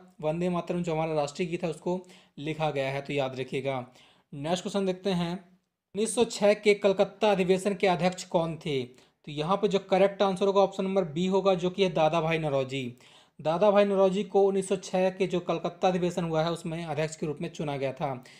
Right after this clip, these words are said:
इस अधिवेशन में इन्होंने चार प्रस्तावों को अपनाया था, स्वराज, बहिष्कार आंदोलन, स्वदेशी और राष्ट्रीय शिक्षा, तो याद रखिएगा। नेक्स्ट क्वेश्चन देखते हैं। नेक्स्ट क्वेश्चन आप लोग का है कि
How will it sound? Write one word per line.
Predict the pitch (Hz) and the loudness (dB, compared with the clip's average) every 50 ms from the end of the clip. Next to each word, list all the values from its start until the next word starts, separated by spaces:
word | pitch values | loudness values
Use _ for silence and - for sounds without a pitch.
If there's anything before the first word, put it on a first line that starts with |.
| - _ _ _ _ - | -20 _ _ _ _ -4
इस | 226 226 220 - | -4 -2 -2 -4
अधिवेशन | - - - 202 175 190 180 190 190 185 - 220 208 | -4 -2 0 2 4 4 4 4 4 2 2 0 0
में | 196 196 196 190 | 0 0 0 0
इन्होंने | 190 190 196 202 202 | 0 0 0 0 0
चार | 196 - - 202 180 185 190 | -2 0 2 4 4 4 4
प्रस्तावों | 185 202 185 - - 185 170 180 180 | 2 -2 -4 -2 -2 -2 0 0 0
को | 180 175 | -2 -2
अपनाया | 160 - 170 160 165 170 | -2 -2 -4 -4 -4 -4
था, | 170 - 170 170 180 185 180 - - - _ _ - | -4 -4 -4 -4 -4 -6 -10 -14 -20 -20 _ _ -8
स्वराज, | - - 185 180 180 175 180 190 196 180 240 - - - | -2 0 2 4 4 4 4 4 2 0 -4 -10 -6 -2
बहिष्कार | - 160 180 175 175 - - 196 185 180 | 0 2 2 0 0 0 2 2 4 4
आंदोलन, | 175 180 175 175 170 175 180 185 185 185 - - - _ _ | 2 2 2 2 2 2 2 2 0 -4 -10 -16 -20 _ _
स्वदेशी | - - - 190 185 185 196 196 185 190 - 214 214 240 | -8 -2 0 2 4 6 4 4 4 0 -4 -4 -4 -4
और | - - 220 175 165 | -4 -2 -2 0 2
राष्ट्रीय | 170 165 170 - - 202 185 | 2 2 0 2 0 0 0
शिक्षा, | 185 - 175 - - - 180 151 131 120 - - - _ _ _ _ | 0 -2 -6 -6 -6 -6 -4 -4 -4 -6 -10 -14 -20 _ _ _ _
तो | 170 | -10
याद | 165 156 160 160 160 156 | -4 -2 0 0 0 0
रखिएगा। | 147 147 143 156 143 131 139 131 127 135 - - _ _ _ _ - | -2 -2 -2 -4 -4 -2 -2 -4 -4 -8 -12 -20 _ _ _ _ -14
नेक्स्ट | 147 143 165 190 190 - | -8 -2 -2 -2 -2 -2
क्वेश्चन | 208 185 202 202 | -2 -2 -2 -2
देखते | 196 185 190 - 196 | -2 -2 0 0 0
हैं। | 180 175 180 185 190 - - - _ _ _ _ _ _ _ _ _ - | 2 2 0 -2 -4 -6 -12 -20 _ _ _ _ _ _ _ _ _ -14
नेक्स्ट | 135 143 170 190 190 - | -6 -2 -2 0 0 0
क्वेश्चन | 220 - 220 214 | -2 -2 0 0
आप | 202 196 - 202 | 0 0 2 2
लोग | 196 190 190 - | 0 0 2 0
का | 202 180 | 2 2
है | 175 175 175 175 | 2 0 -2 -4
कि | - 208 | -6 -8